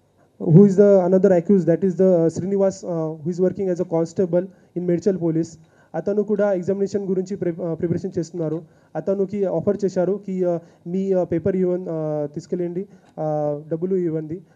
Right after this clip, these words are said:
But అతని, ఆ, అతను refuse చేశారు. అతను, uh, sub ఇన్స్‌పెక్టర్ recruitment కోసం preparation చేస్తున్నాడు. So,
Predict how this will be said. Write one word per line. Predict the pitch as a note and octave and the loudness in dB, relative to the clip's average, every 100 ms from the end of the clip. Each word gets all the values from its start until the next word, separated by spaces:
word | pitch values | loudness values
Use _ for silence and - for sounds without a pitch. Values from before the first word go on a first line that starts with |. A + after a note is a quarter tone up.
| _ - | _ -8
But | E3 E3 | -4 -2
అతని, | D#3+ F#3+ G3 G3+ | -2 -2 -2 -4
ఆ, | F3 | -2
అతను | E3 D3+ F#3 F3+ | -4 -4 -2 -2
refuse | E3+ G#3 G3+ | -2 -2 -2
చేశారు. | F3 E3+ D#3 F#3 - | -2 -2 -4 -6 -8
అతను, | D3+ E3+ F3 F3 F3 - _ - | -2 0 2 2 0 -12 _ -4
uh, | D3 | 0
sub | G3 F#3+ | 2 2
ఇన్స్‌పెక్టర్ | F#3+ G3 G3+ G3 E3+ | 2 0 2 0 0
recruitment | D#3+ F#3 F#3 F#3 | -4 -6 -4 -2
కోసం | F3+ E3+ G3 - _ - | -4 -2 -8 -8 _ -8
preparation | E3 F#3 F#3+ F#3 | -2 -2 -4 -8
చేస్తున్నాడు. | E3+ - E3+ C#3+ E3+ - _ _ _ _ - | -10 -8 -8 -6 -8 -12 _ _ _ _ 0
So, | G3 G3 | 4 4